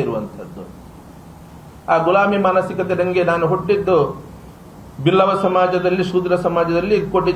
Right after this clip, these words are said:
ಚೆನ್ನಯ್ಯರು ಹುಟ್ಟಿದಂಥದ್ದು. ಕೋಟಿ ಚೆನ್ನಯ್ಯರು ನಮ್ಗೆ ಸ್ವಾಭಿಮಾನದಲ್ಲಿ ಬದುಕಲಿಕ್ಕೆ ಕಲಿಸಿದವರು. ನನ್ನ ಅಪ್ಪ ಅಮ್ಮ ಕೂಡ ನಂಗೆ ಸ್ವಾಭಿಮಾನದಲ್ಲಿ ಬದುಕಲಿಕ್ಕೆ ಕಲಿಸಿದ್ರು. ನಂಗೆ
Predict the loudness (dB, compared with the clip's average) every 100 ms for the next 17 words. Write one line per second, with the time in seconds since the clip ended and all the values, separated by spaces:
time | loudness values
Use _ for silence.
0 | 0 2 4 4 2 -2 -2 -2 -2 -8
1 | -2 -2 -2 -2 2 2 2 -2 -2 0
2 | 0 2 0 0 -2 -4 -4 -6 -8 -8
3 | -8 -8 -12 -10 -10 -14 -18 -20 -20 -20
4 | -20 -20 -20 -20 -20 -2 2 4 4 2
5 | 4 4 4 2 2 2 2 2 2 2
6 | 2 0 0 0 0 -2 0 -2 -2 -6
7 | -6 -6 -8